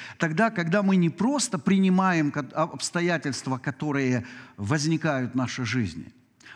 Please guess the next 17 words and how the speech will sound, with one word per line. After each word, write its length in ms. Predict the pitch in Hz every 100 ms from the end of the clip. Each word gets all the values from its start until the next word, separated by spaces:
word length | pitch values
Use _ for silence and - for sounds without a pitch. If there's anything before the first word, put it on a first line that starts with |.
| 139
но 100 | 165
мы 160 | 165
еще 640 | 202 202 175 - 185 196 -
и, 320 | 180 180 175
можно 460 | - 175 151 165 151
сказать, 360 | - 170 175 - -
начинаем 540 | 131 147 135 156 156 240
управлять 640 | 185 139 156 147 165 196 - -
этими 320 | 113 117 120
обстоятельствами. 1040 | 98 - 113 104 82 - 67 - 62 - - _ _ - - -
Мы 240 | 160 214 208
не 180 | 165 202
боимся 560 | 190 185 220 226 -
этих 400 | 190 160 139 139
обстоятельств, 800 | - - - 139 117 92 92 - 78
но 200 | 120 151
мы 360 | 170 202 240